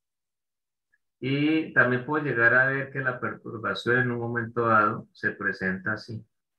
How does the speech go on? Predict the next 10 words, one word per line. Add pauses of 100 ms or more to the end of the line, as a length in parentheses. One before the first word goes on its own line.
(640)
Entonces,
por
aquí
está
el,
la
señal
de,
de, (260)
pues,